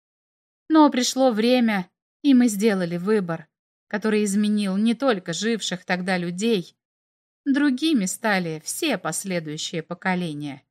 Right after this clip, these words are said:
Мы отказались от физической работы, от совершенствования техники и строительства бесчисленных городов и обратились к другой силе, невидимой,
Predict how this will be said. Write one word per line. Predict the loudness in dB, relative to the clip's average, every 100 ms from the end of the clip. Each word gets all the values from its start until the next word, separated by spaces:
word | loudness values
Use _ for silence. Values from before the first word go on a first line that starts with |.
| _ _ _ _ _ _ _ _ 0
Мы | 4 4 4
отказались | 0 -4 0 0 -2 -4 -10
от | -10
физической | -8 -6 -6 -8 -8 -6
работы, | -6 -4 -6 -6 -10 -20 _ _ _ _ -2
от | -2 0
совершенствования | 0 0 2 2 2 0 -4 -2 -2 -2 -2
техники | 0 0 0 -4 -4 -4
и | -6 -4
строительства | -4 -2 0 0 -2 -6 -8 -8
бесчисленных | -6 -6 -4 -6 -4 -2 -2 -2
городов | 0 0 0 -2 -4 _ _ _ _ _ _ _
и | 0
обратились | 2 2 0 -2 -2 -4
к | -4
другой | -6 -4 -4 -4
силе, | -6 -8 -8 -12 _ _ _ _ _ 0
невидимой, | 2 4 2 0 0 -2 -4